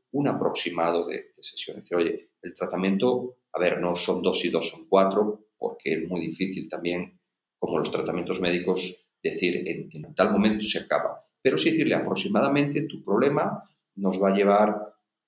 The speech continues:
diez sesiones, que son dos meses y medio, doce sesiones, que son tres meses, quince sesiones".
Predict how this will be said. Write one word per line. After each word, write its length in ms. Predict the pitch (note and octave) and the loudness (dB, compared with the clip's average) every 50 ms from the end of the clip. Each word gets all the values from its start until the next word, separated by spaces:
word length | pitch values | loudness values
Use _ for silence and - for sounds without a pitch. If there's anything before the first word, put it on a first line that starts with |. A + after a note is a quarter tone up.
| _ - | _ -8
diez 280 | G2 F#2+ F#2+ F#2 F#2+ | -2 0 2 2 2
sesiones, 500 | - - - - C#3+ D#3 D#3 D3+ C#3+ - | 0 0 2 2 4 4 4 2 0 0
que 100 | - G2+ | -2 -2
son 180 | F#2+ - F#2 - | -4 -4 -4 -4
dos 120 | F2 - | -4 -4
meses 360 | - F2 E2 - E2+ - - - | -4 -6 -6 -6 -8 -10 -8 -4
y 60 | G2 | -2
medio, 500 | A#2 C3+ C3+ C3 B2 A#2+ A#2 A#2 - - _ _ _ | 0 0 0 0 -2 -2 -2 -4 -8 -14 _ _ _
doce 320 | - G2 G2 F#2 F#2+ F#2+ | -2 2 2 2 2 0
sesiones, 540 | G2 - - - - C3+ C#3+ D3+ C#3+ - - | -4 -4 -6 -4 0 0 0 2 0 -2 -6
que 120 | - - - | -8 -10 -10
son 180 | - E2 - | -12 -12 -14
tres 200 | - - - - | -16 -16 -12 -6
meses, 480 | G#2+ B2 C3+ - - - - - - - _ | -4 -4 -4 -2 -4 -4 -6 -6 -12 -16 _
quince 340 | - G2+ F#2+ F#2+ - - | -6 -6 -4 -4 -6 -8
sesiones". 560 | - - - - - C3 C3+ B2+ A#2+ A#2 A#2 | -14 -12 -8 -4 -2 -2 -2 -2 -4 -4 -6